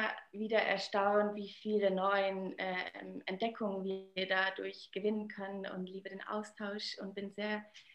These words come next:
ähm, ja, dankbar für diese Einladung heute Abend und diese Freude, ähm, mit der Somatik zu teilen und was wirklich, glaub ich, für mich so ein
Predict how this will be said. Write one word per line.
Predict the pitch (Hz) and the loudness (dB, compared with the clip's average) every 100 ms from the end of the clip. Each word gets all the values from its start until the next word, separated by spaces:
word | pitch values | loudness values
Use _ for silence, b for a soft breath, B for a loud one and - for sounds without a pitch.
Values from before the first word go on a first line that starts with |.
| B B B _ | B B B _
ähm, | 214 202 196 190 190 190 190 _ _ _ - - _ _ _ _ - | -6 -4 -4 -4 -4 -6 -8 _ _ _ -18 -18 _ _ _ _ -2
ja, | 214 | 0
dankbar | 208 240 269 208 220 | 4 4 4 4 4
für | 214 185 | 0 -2
diese | 196 - | 0 2
Einladung | 208 233 214 208 | 2 2 2 0
heute | 196 190 190 | -2 -4 -2
Abend | 190 196 233 277 - | -2 0 0 0 -2
und | - 202 202 202 - - - | -8 -6 -8 -10 -14 -20 -12
diese | 208 202 196 190 190 - - _ _ _ _ _ - - | -10 -6 0 0 2 -2 -6 _ _ _ _ _ -12 -12
Freude, | - - 262 285 277 254 247 240 - | -4 2 6 6 4 2 2 0 0
ähm, | 220 214 214 214 214 | 0 0 0 -4 -4
mit | 214 208 | -2 0
der | 208 | 0
Somatik | 196 190 196 - 202 - | 2 4 2 0 -10 -10
zu | 190 | -12
teilen | - 214 208 208 208 220 | -6 -2 -2 -2 -4 -4
und | 196 185 185 190 B B B B - | -4 -4 -4 -8 B B B B -2
was | 196 214 | 2 2
wirklich, | 202 202 | 2 2
glaub | 190 185 | 4 2
ich, | 196 | 2
für | 196 | -2
mich | 190 190 - | -4 -4 -4
so | 190 | -2
ein | - 180 185 | 0 0 -2